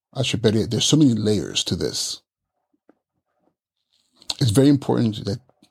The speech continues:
you as a parent, when that question comes up about graduating early,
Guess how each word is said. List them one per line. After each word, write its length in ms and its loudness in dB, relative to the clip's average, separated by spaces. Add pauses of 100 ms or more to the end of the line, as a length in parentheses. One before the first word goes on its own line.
(300)
you 200 4
as 100 0
a 40 -6
parent, 560 -2 (1600)
when 260 4
that 180 2
question 280 0
comes 260 0
up 100 0
about 200 -2
graduating 400 0
early, 360 -2